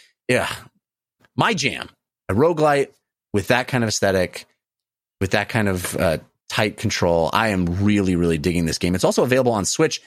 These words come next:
I'm playing it on P C. It's called Fury Unleashed. Highly recommend this if you dig roguelites, if you like, you know, Spelunky type games as well. Man, so,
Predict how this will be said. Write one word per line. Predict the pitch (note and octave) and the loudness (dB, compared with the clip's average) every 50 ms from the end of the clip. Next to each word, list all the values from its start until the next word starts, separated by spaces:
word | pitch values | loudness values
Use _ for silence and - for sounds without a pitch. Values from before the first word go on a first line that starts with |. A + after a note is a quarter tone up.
| _ _ - | _ _ -4
I'm | C3+ C3 | -4 -2
playing | - C3+ C3 A#2+ | 0 0 0 2
it | A#2 | 2
on | G#2+ G2 F2+ | 0 -2 -2
P | - - A2+ | -2 -4 -4
C. | - - - C3 B2 A#2+ A#2 A#2+ - _ _ _ - | -2 -2 0 0 0 0 -2 -4 -12 _ _ _ -14
It's | - | -4
called | - - A#2+ F2+ - | -2 -2 -2 -2 -4
Fury | - - - - C#3+ C#3+ D#3 E3+ E3+ F3 F3 E3+ - | -12 -12 -6 -2 0 2 2 4 2 2 2 0 0
Unleashed. | C3 C3 B2+ A#2+ A#2 A2+ A#2 C3 C#3+ D#3 D3+ - - - - - - - _ _ _ _ _ _ _ _ _ _ _ _ - | 0 0 0 0 2 2 0 2 0 0 0 -2 -4 -6 -6 -10 -12 -14 _ _ _ _ _ _ _ _ _ _ _ _ -8
Highly | - - - D#3+ E3 E3 D#3+ D3+ | -4 -2 0 2 2 2 2 2
recommend | C3 B2 A#2+ A2 - A2+ A2 G2+ G2+ | 2 2 0 0 0 0 0 2 0
this | G2 - - | 0 -2 -2
if | F2+ - | -2 -2
you | G2+ | -2
dig | F2+ F2 G2 F#2+ F#2+ F2 E2+ E2 - - _ _ _ _ _ - | 0 2 2 2 2 0 -4 -6 -12 -16 _ _ _ _ _ 0
roguelites, | G2+ G#2 G#2 F#2+ G2 G2 F#2+ F#2 E2 - | 0 2 2 2 2 2 2 2 0 -4
if | - - | -4 -2
you | F#2 | 0
like, | F2 F2+ F2 E2+ - _ _ _ | 2 2 0 0 -4 _ _ _
you | - F#2 | -4 -2
know, | D#2+ | -2
Spelunky | D2+ - - - F#2+ F2+ F2 F2 - - - | -2 -2 -2 -2 0 0 0 -2 -2 -4 -4
type | - G2+ E2+ E2 - | -2 -2 -4 -2 -2
games | - F2 E2+ E2 D#2 E2+ | -2 -2 0 -2 -2 -4
as | D#2 - | -4 -2
well. | F2 E2+ E2 E2 D#2 D2 - _ _ _ _ _ _ _ _ _ _ _ _ _ _ _ F#2 | 0 2 2 0 0 -2 -6 _ _ _ _ _ _ _ _ _ _ _ _ _ _ _ -6
Man, | F#2 F#2 D#2+ - - - _ _ _ | -4 -2 -2 -4 -6 -8 _ _ _
so, | - - - - - - A2+ G2+ F#2+ F2+ E2+ E2+ | -8 -6 -6 -4 -2 0 2 2 2 0 -2 -4